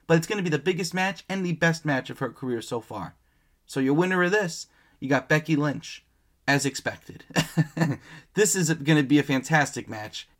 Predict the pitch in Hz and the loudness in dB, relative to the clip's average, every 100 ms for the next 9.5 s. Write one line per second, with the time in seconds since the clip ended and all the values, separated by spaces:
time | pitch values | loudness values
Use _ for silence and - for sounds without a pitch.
0 | - 160 165 190 170 180 196 - 127 160 | 0 2 0 -2 -4 0 0 0 0 2
1 | 175 151 160 147 - 156 170 - - 135 | 2 2 0 -2 -2 0 0 -2 -4 -2
2 | 151 165 - 110 127 139 151 - - 175 | 0 -2 -4 -4 -2 -2 -4 -4 -2 2
3 | 160 190 185 165 160 151 139 143 131 131 | 2 2 0 2 2 2 2 2 0 -2
4 | 131 120 - 175 123 - 113 104 135 113 | -6 -6 -4 -2 -2 -4 -8 -4 -4 -4
5 | 139 _ _ 127 127 113 120 110 123 113 | -8 _ _ -2 -2 0 -4 -4 -8 -6
6 | 107 92 135 139 139 127 117 107 104 180 | -8 -6 -2 -2 -2 -6 -8 -10 -2 2
7 | 185 127 107 104 156 - _ _ _ _ | 2 0 -8 -4 -6 -6 _ _ _ _
8 | _ 117 120 - _ _ _ - 160 - | _ -2 -2 -2 _ _ _ -4 -4 -2
9 | 131 110 - 117 | -4 -6 -6 -8